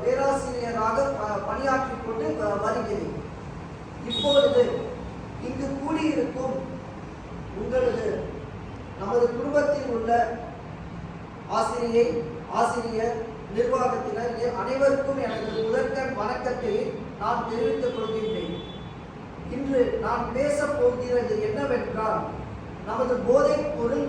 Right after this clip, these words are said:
விழிப்புணர்வு. இந்த போதைப் பொருள் விழிப்புணர்வை பொறுத்தவரையில் இது ஒரு தீவிரமான ஒரு ப-, பிரச்சனை. அமைதியாக, அபாயமாக இது பரவிக்கொண்டு வ-, வருகிறது.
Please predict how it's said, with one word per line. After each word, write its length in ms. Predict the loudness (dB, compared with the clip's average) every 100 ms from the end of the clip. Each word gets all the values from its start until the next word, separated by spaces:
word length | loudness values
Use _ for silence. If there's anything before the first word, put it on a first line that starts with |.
| 0
விழிப்புணர்வு. 640 | 0 0 0 0 0 -4 -6 -8 -10 -10 -10 -10 -10 -4
இந்த 140 | 2 4
போதைப் 580 | 6 6 6 2 2
பொருள் 280 | 0 0 -2
விழிப்புணர்வை 640 | -2 -4 -2 0 2 2 2
பொறுத்தவரையில் 1080 | 2 2 2 2 0 2 0 0 0 0 -4 -8 -12 -12 -12 -8
இது 240 | -2 2 4
ஒரு 420 | 6 4 0 -2 -6
தீவிரமான 800 | 0 0 2 0 0 0 0 -2 -4 -6 -8 -10 -10 0
ஒரு 280 | 4 4 4
ப-, 320 | 2 0 0 -2 -4 -2
பிரச்சனை. 400 | 0 2 2 0 -4 -8 -10 -10 -6
அமைதியாக, 1000 | -2 0 0 0 0 0 0 0 0 -2 -2 -6 -10 -10 -12 -12 -12 -4
அபாயமாக 880 | 0 2 4 6 4 2 0 -2 -2 -2 -4 -8 -10 -12 -12 -12 -12 -12 -6
இது 160 | -4
பரவிக்கொண்டு 800 | -2 0 2 2 0 -2 -2 -2
வ-, 300 | 0 2 2
வருகிறது. 540 | 2 0 0 -2 -2